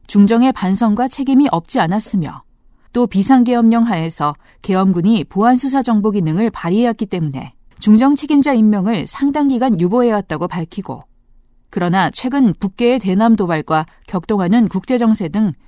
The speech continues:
내외 정세의 어려움에 처해 국가안보의 견지에서 중정의 기능을 정상할 필요를 느껴 이날 중정 책임자를 임명하게 된 것이라고 설명했다.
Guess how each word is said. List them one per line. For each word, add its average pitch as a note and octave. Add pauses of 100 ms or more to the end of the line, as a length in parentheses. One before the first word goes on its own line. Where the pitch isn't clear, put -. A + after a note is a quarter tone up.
(160)
내외 G#3+
정세의 A3+
어려움에 A#3
처해 D#3+ (460)
국가안보의 G#3
견지에서 F3
중정의 B3
기능을 G#3+
정상할 B3
필요를 B3+
느껴 - (560)
이날 F#3
중정 A3
책임자를 A3+
임명하게 A#3
된 G#3
것이라고 D#3+
설명했다. F#3